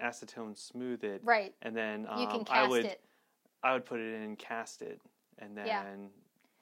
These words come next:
Speaker 1: we could just
Speaker 2: Assuming you
Speaker 1: clone
Speaker 2: can
Speaker 1: the
Speaker 2: get
Speaker 1: heck
Speaker 2: rid of the air bubbles, because that was the problem with
Speaker 1: Might
Speaker 2: the
Speaker 1: have to
Speaker 2: stuff.
Speaker 1: assemble a vacuum chamber when doing the mold.
Speaker 2: I don't know how to do that.
Speaker 1: I, I know how to do that.
Speaker 2: You know how to do
Speaker 1: Yeah,
Speaker 2: that?
Speaker 1: I can.
Speaker 2: Then
Speaker 1: That was,
Speaker 2: why
Speaker 1: that
Speaker 2: haven't
Speaker 1: was
Speaker 2: you done that? 'Cause
Speaker 1: because
Speaker 2: I
Speaker 1: I always, I always, like,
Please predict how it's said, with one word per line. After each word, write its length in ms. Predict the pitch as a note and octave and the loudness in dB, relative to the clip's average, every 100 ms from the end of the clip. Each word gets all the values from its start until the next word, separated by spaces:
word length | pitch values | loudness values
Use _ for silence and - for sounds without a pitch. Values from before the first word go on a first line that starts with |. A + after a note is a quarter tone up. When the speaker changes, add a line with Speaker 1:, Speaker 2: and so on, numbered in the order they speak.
| - | -6
Speaker 1:
we 120 | A#2 | -6
could 120 | A2+ | -6
just 280 | G#2 G2 - _ _ _ _ _ - | -6 -6 -6 _ _ _ _ _ 0
Speaker 2:
Assuming 400 | D#4 G4 G4+ G4+ | 2 4 4 4
you 20 | |
Speaker 1:
clone 120 | F#4+ | 4
Speaker 2:
can 60 | F4+ | 4
Speaker 1:
the 60 | C4 | 4
Speaker 2:
get 100 | D#4+ | 4
Speaker 1:
heck 40 | E4 | 6
Speaker 2:
rid 120 | E4+ | 4
of 80 | D4+ | 4
the 180 | A#3 A3+ | 2 4
air 160 | C4 | 4
bubbles, 460 | C#4 F#3+ G3+ G3+ - | 4 2 -2 -6 -6
because 320 | B3+ B3 D4 | -6 2 4
that 180 | D4 E4+ | 8 8
was 120 | G#4 | 8
the 100 | D#4+ | 4
problem 480 | B3 D4+ E4 F4 D#4 | 8 12 12 10 4
with 80 | C#4 | 10
Speaker 1:
Might 120 | D#3+ | 12
Speaker 2:
the 40 | |
Speaker 1:
have 100 | D#3 D3+ | 12 12
to 60 | |
Speaker 2:
stuff. 80 | D3 | 10
Speaker 1:
assemble 280 | F3 C#3 G#2+ | 10 10 10
a 20 | |
vacuum 420 | G2 A#2 - A2+ | 10 8 6 -2
chamber 460 | G#2+ A2+ G#2 G#2 G#2 | -2 -2 -2 0 -2
when 300 | G#2 G#2 A2 A#2+ | -4 -6 -8 -2
doing 260 | A#2 G#2+ | -2 -2
the 60 | G2 | -4
mold. 260 | G2+ A2 D#4+ | -2 4 8
Speaker 2:
I 60 | |
don't 120 | B4 A4+ | 8 8
know 200 | A#4+ F#4+ | 8 10
how 80 | F4 | 8
to 40 | |
do 140 | C#4+ B3+ | 6 6
that. 260 | A3 F3 - - | 6 6 -4 6
Speaker 1:
I, 120 | C3 | 6
I 40 | |
know 80 | C#3 A2 A#2 | 6 0 -10
how 80 | |
to 20 | G#2+ | -10
do 540 | - - _ _ _ | -12 -20 _ _ _
that. 80 | - | -10
Speaker 2:
You 120 | C4+ | 0
know 60 | C#4 | 6
how 120 | C#4+ | 6
to 100 | C#4+ | 6
do 100 | C#4+ | 2
Speaker 1:
Yeah, 60 | E4+ | 4
Speaker 2:
that? 280 | G4 G4 - | 4 4 -4
Speaker 1:
I 80 | |
can. 180 | - A3 | -8 -8
Speaker 2:
Then 80 | G#3 - _ _ _ _ _ - _ | -12 -14 _ _ _ _ _ -20 _
Speaker 1:
That 140 | F4+ | 12
was, 120 | G#4+ B4+ | 12 12
Speaker 2:
why 40 | |
Speaker 1:
that 60 | - | 12
Speaker 2:
haven't 180 | A4+ A#4+ | 12 12
Speaker 1:
was 60 | |
Speaker 2:
you 80 | G#4 | 4
done 240 | G4+ G#4+ A#4 | 6 6 6
that? 240 | G3+ F3 - _ _ _ _ - _ | 0 -2 -14 _ _ _ _ -20 _
'Cause 140 | - G3+ | 4 10
Speaker 1:
because 160 | - | 12
Speaker 2:
I 40 | G#3 | 12
Speaker 1:
I 40 | |
always, 200 | A3 G#3+ D#3 | 12 12 12
I 60 | |
always, 240 | F#3 F#3 E3 | 12 12 12
like, 220 | E3 B2 | 8 8